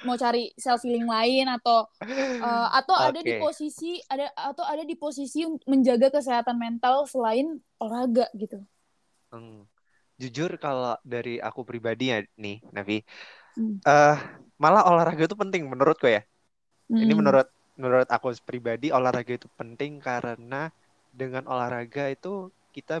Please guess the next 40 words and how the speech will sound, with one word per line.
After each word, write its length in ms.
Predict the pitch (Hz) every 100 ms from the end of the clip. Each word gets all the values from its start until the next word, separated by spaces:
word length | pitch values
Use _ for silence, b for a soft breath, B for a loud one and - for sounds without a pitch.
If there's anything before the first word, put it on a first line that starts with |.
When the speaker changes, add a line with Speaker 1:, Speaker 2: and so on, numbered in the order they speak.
| 143
Speaker 2:
bisa 220 | 123 123 123 120 120
lebih 280 | 117 120 113 _ -
fokus 300 | 135 - 131 131
lagi 180 | 120 127
tuh 80 | - 117
apa 120 | 117 120
yang 80 | 117
kita 140 | 123 117 -
tuju 180 | 113 120
tuh. 80 | 104 - -
Misalnya 260 | 113 117 131
kita 160 | 131 131 131 B B -
lagi 200 | 131 120 123 117
ada 240 | 113 117 110 107 104 101 101 -
sesuatu 420 | 113 110 107 113
yang 640 | 113 110 107 104 101 101 101 _ _ _ _
kurang 220 | - 110 107
mengenakan, 600 | 110 104 - _ - 135 156 _
ya 60 | 120 139
udah 140 | 135 113
dengan 180 | 113 107
olahraga 480 | 110 104 101 101 123 156 _ _ _
kita 320 | - 143 147 - _ _ _
bisa 200 | 131 127 147
tuh 100 | 156 135
lebih 180 | 123 123
fokus 280 | 127 - 120
lagi 140 | 120 123
kayak 180 | 117 117 -
cara 180 | 110 110 110
menyelesaikannya 640 | 110 104 - 104 107 107
seperti 260 | - - 113 120
apa, 140 | - 117
lebih 220 | 113 - -
tenang 300 | 104 104 214
Speaker 1:
Mm-mm. 80 |
Speaker 2:
lagi, 400 | 208 202 190 196 -
kayak 160 | 98 -
gitu 240 | 104 101 104 104
sih. 140 | 104